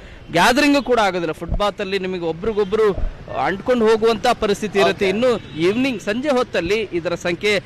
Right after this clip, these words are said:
Speaker 1: ಜಾಸ್ತಿ ಇರುತ್ತೆ. So ಈ ರೀತಿಯಾದಂತ ದೃಶ್ಯಗಳು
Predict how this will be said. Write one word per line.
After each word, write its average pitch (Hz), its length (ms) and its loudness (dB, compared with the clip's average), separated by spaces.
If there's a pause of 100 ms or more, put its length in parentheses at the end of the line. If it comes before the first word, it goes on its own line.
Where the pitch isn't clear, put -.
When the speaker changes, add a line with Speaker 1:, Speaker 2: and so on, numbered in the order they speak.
(380)
Speaker 1:
ಜಾಸ್ತಿ 208 340 0
ಇರುತ್ತೆ. 175 380 0
So 214 220 -8
ಈ 233 200 -2
ರೀತಿಯಾದಂತ 247 540 -2
ದೃಶ್ಯಗಳು 220 560 0